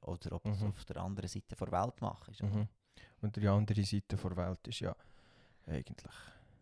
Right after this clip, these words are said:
Speaker 1: Wieder eine andere Hausecke.
Speaker 2: Genau, ja.
Speaker 1: Wenn
Speaker 2: Sehr
Speaker 1: wir den Kuno noch will zitieren,
Speaker 2: Genau, wenn
Speaker 1: oder?
Speaker 2: wir, wenn wir den Kuno noch wollen erwähnen. <laughs> Paddy, kannst du das Strichchen machen? Wir haben ihn wieder
Speaker 1: <laughs>
Speaker 2: erwähnt.
Speaker 1: Er, äh,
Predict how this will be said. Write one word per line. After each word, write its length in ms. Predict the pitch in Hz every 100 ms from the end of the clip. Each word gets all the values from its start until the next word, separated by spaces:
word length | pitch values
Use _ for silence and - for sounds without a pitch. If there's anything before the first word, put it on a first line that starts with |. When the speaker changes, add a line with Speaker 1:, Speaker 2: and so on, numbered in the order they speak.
| -
Speaker 1:
Wieder 280 | 107 98 90
eine 100 | 85
andere 340 | 87 92 87
Hausecke. 440 | 92 160 165 - 98
Speaker 2:
Genau, 360 | 90 76 80 -
ja. 60 | - - - -
Speaker 1:
Wenn 80 | 95
Speaker 2:
Sehr 100 | 95 92
Speaker 1:
wir 40 |
den 180 | 95 -
Kuno 300 | - 104 98
noch 140 | 104 104
will 160 | 107
zitieren, 440 | - 113 - - 85
Speaker 2:
Genau, 100 | 92
wenn 80 | 82
Speaker 1:
oder? 100 | 104
Speaker 2:
wir, 140 | 117 -
wenn 80 |
wir 80 | 85
den 140 | - -
Kuno 360 | 98 98 98
noch 140 | 107 107
wollen 160 | 104
erwähnen. 420 | 104 95 95 95 113
<laughs> 640 | - - - 127 - 127 - - - - - - - -
Paddy, 240 | 113 120
kannst 200 | 117 -
du 40 | -
das 80 | -
Strichchen 380 | - 104 95
machen? 360 | 101 110 - 104
Wir 240 | 92 92
haben 100 | 98
ihn 140 | 101 -
wieder 180 | - 87
Speaker 1:
<laughs> 80 |
Speaker 2:
erwähnt. 520 | 85 95 - - - -
Speaker 1:
Er, 440 | - 117 123 -
äh, 260 | 92 92 87